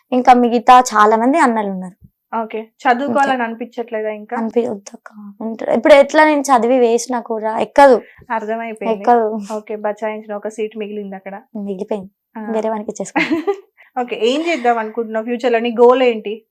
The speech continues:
Speaker 1: నా గోల్ ఏం లేదు.
Speaker 2: ఏం
Speaker 1: ప్రజెంట్
Speaker 2: లేదు.
Speaker 1: ఏం లేదు మైండ్ లో.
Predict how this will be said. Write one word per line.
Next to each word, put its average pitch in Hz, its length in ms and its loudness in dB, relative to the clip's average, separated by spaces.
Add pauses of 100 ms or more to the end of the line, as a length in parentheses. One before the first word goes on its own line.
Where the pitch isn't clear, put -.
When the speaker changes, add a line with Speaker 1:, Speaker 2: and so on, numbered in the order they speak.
Speaker 1:
నా 233 60 -10
గోల్ 226 260 -12
ఏం 226 160 -12
లేదు. 214 220 -12 (560)
Speaker 2:
ఏం 233 100 0
Speaker 1:
ప్రజెంట్ 247 380 6
Speaker 2:
లేదు. 226 240 10
Speaker 1:
ఏం 262 120 8
లేదు 220 360 4 (380)
మైండ్ 196 240 -8
లో. 202 80 -8